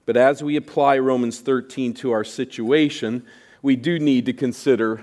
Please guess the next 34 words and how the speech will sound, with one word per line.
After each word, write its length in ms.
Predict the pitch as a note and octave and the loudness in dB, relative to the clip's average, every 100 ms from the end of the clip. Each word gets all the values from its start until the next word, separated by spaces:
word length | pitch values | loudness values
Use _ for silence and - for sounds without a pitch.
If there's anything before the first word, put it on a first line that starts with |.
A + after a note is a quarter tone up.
| - | -8
the 100 | B2 | -8
context, 720 | - E3+ E3 - G2+ E2 - | -4 -2 -2 -4 -8 -8 -6
as 180 | B2+ A#2+ | -4 -4
we 220 | A2 B2 | -4 -4
always 520 | A2+ A#2 A2 G#2 F#2+ G2 | -2 0 0 0 -6 -6
do. 340 | B2 F2+ - _ _ _ _ | -6 -6 -8 _ _ _ _
And 80 | B2+ | -8
the 60 | C3+ | -4
context 540 | - E3+ - D3+ - | 0 0 2 0 0
is 120 | B2+ | -6
not 180 | C3 A#2+ | -2 0
a, 20 | |
a 300 | A2+ G#2+ A#2+ | 0 -2 -4
way 240 | A2+ A#2+ A2+ | 0 2 2
around 640 | G2 G#2+ C#3+ C#3 A2+ A#2+ | 0 0 0 0 0 -2
the 160 | A2 G#2+ | 0 2
obvious 480 | G2+ G2 F#2+ - | 0 -2 -6 -8
meaning, 400 | G2+ F2 D#2+ F#2 | -10 -10 -8 -6
but 140 | G2+ B2 | -2 0
it 120 | A#2 | 0
is 140 | A2 | -2
something 460 | - E3 D#3+ D#3+ A2 | -4 -4 -4 -4 -4
that 100 | G#2 | -4
we 140 | G#2 | -6
have 260 | G#2+ A#2 A#2 | -4 -6 -6
to 80 | G#2+ | -12
consider. 400 | - G2 D3+ A2+ | -14 -8 -4 -4
First, 320 | - D#3+ - | -2 -4 -4
politically 500 | - C3+ E3+ E3 B2+ | -4 0 0 0 -2
speaking, 500 | B2 - A#2 A2+ A2+ | -4 -8 -6 -4 -4
the 80 | G#2+ | -6
context 680 | - D3+ D3+ D3 A2+ - A#2 | -6 -4 -4 -4 -4 -4 -10
is 140 | G#2+ | -8
imperial. 600 | A2 G#2+ C3+ B2+ G#2 - | -8 -8 -6 -4 -4 -8